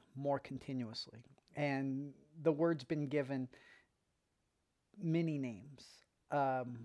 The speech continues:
the great mystery, God, whatever it is, but it's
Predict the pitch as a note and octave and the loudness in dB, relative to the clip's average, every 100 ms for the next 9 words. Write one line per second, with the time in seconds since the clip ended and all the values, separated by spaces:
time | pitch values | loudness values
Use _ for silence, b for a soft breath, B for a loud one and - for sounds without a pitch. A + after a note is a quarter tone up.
0 | - - - _ _ - C3+ C#3 A#2+ B2 | -14 -20 -20 _ _ -8 -2 -2 0 -2
1 | B2 - - C3 B2+ A#2 - A#2 B2+ B2 | -2 -8 -6 -4 -4 -6 -6 -4 -2 -4
2 | B2+ C3 B2+ B2+ B2 B2+ B2 _ C#3 B2+ | -4 -4 -2 -2 -2 -4 -6 _ 0 0
3 | _ _ _ - - | _ _ _ -12 -10